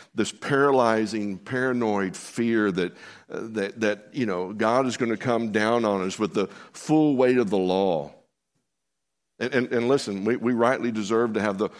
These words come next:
book thrown at us, don't we? But, but yet, God's not like that. God responds to us with,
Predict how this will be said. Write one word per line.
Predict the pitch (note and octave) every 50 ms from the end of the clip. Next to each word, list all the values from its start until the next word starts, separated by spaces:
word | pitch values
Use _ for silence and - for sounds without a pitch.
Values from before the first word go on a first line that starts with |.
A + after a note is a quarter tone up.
| - - - -
book | G2 F#2+ B2 B2 B2 -
thrown | - - A#2+ A2+ B2 B2 G#2
at | F2 D#2+ D#2+
us, | E2 D#2+ -
don't | G#2+ G#2+ G#2+ F#2+
we? | F2+ F#2
But, | F#2 G#2+ A2 - - - -
but | - D3 D3
yet, | D3 D3+ D#3 D3 - - - - - _ _ _ _ - C3
God's | A#2+ D#3 F3+ G3+ G3+ D#3 D3
not | D3 C#3 C3+ -
like | - B2+ B2+ C#3+ E3 F#3 F3+ -
that. | - - D2 - - - - - - _ _ _ _ _ _ _ _ _ _ _ _ _ _ _ _ _ _ _ _ _ _ _ _ _ _ _ _ _ _ _ _ _ _ _ _ _ _ _ _ _ _ _ _ _ _ _ _ _ _ _ _ _ -
God | G#2 C3 D3 F3 F3+ D3+
responds | D#3+ D3+ - - - - C3+ A#2+ B2+ C#3 C#3+ C#3 - -
to | - - G#2 F#2+ E2+
us | E2 D#2+ - -
with, | G2+ F2 -